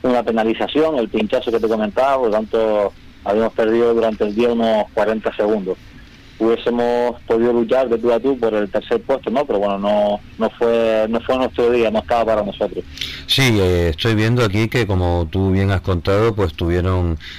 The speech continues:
Speaker 2: en el tramo tres, en el tramo cuatro y en el tramo ocho, pues, pues muchos problemas, porque después,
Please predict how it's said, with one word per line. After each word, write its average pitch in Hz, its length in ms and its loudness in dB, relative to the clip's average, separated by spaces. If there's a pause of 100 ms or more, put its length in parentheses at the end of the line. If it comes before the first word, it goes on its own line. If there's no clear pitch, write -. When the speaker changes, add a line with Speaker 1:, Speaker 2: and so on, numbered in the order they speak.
Speaker 2:
en 85 160 -2
el 82 120 -2
tramo 85 260 0
tres, 127 380 2
en 101 80 0
el 95 80 0
tramo 92 280 -2
cuatro 95 320 0
y 92 40 0
en 90 60 0
el 85 100 -2
tramo 95 300 0
ocho, 95 240 -2
pues, 85 520 0 (480)
pues 92 140 0
muchos 98 260 0
problemas, 104 400 0
porque 87 280 -2
después, 104 520 0